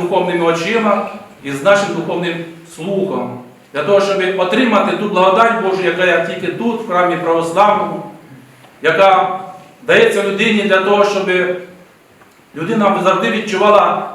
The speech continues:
присутність в своєму житті Бога. Бог присутній завжди, тільки ми інколи так, як панциром, загороджуємося від Бога, тому що інколи з Богом жити некомфортно. Він завжди колокольчиком, який звучить нам, чи совісті, чи хворобі, і ми не розуміємо,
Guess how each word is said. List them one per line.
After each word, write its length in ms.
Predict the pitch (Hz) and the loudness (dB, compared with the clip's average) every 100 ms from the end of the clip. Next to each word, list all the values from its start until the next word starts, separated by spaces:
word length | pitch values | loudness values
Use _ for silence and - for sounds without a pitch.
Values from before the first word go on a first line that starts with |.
| - | -6
присутність 680 | 185 202 - 240 240 220 208 | -2 -2 -2 -2 -2 -4 -2
в 20 | |
своєму 280 | 202 202 190 | 0 0 0
житті 260 | 196 202 | -4 -4
Бога. 420 | 202 - 196 185 - | -6 0 2 4 2
Бог 320 | - 233 - | 2 0 0
присутній 880 | 233 214 262 240 185 135 120 - - - - | -2 -2 0 0 0 -4 -6 -6 -12 -16 -4
завжди, 560 | - 214 214 214 240 | 2 4 4 2 0
тільки 300 | 180 190 196 | 0 -2 -2
ми 80 | 208 | 2
інколи 360 | 247 196 185 180 | 2 2 0 0
так, 360 | 175 202 190 | 2 4 4
як 180 | 165 - | 2 0
панциром, 560 | 208 214 208 165 156 131 131 - - - | 2 4 2 2 0 0 -4 -12 -18 -16
загороджуємося 760 | - 185 208 226 214 185 185 185 | -2 2 4 4 2 0 0 0
від 220 | 175 165 | -2 -2
Бога, 440 | 180 160 - - - - | 2 4 2 0 -8 -12
тому 120 | 175 | -8
що 160 | 180 196 | -6 -4
інколи 280 | 190 185 180 | -2 -2 0
з 80 | |
Богом 260 | 185 196 196 | 4 4 2
жити 220 | - 180 | -2 -4
некомфортно. 760 | 170 170 175 175 196 - 123 - | -6 -6 -6 -2 0 0 -2 -6
Він 80 | 175 | -4
завжди 500 | 170 170 220 208 - - - - | -2 -2 0 0 -2 -8 -16 -10
колокольчиком, 600 | 180 190 208 220 - 170 165 | -2 0 2 2 2 -2 -2
який 200 | 170 170 | -4 -4
звучить 520 | 165 180 185 - - | -4 -4 -2 -4 -2
нам, 380 | 139 123 120 - | -2 -2 -6 -10
чи 80 | 151 | -10
совісті, 540 | 151 220 226 180 156 135 | 0 2 4 2 -2 -4
чи 60 | - | -8
хворобі, 540 | - 196 202 - 170 151 110 - - - | -8 -2 2 4 2 -2 -6 -12 -18 -14
і 60 | 127 | -8
ми 140 | 185 190 170 - - - | -2 -2 -2 -4 -8 -12
не 60 | 175 | -6
розуміємо, 460 | 190 202 226 220 | -4 0 2 2